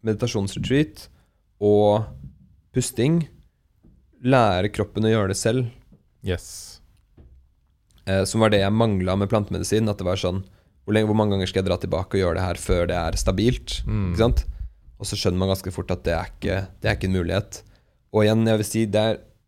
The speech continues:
Speaker 1: absolutt helt valid å, å velge det.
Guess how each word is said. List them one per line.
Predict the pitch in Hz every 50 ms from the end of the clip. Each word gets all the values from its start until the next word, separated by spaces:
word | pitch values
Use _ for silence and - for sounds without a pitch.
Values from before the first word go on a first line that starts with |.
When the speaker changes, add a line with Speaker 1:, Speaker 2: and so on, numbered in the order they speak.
| _ _ _ _ _ -
Speaker 1:
absolutt | - - - - - 117 110 110 110 - - - - - - _ _ _ _ _ _ _ _ _ - - -
helt | 117 107 107 - -
valid | 117 113 107 101 110 110 107 107 - -
å, | 104 104 101 98 95 98 - - - - _ -
å | - 104
velge | 107 110 107 98 95 95
det. | 98 117 147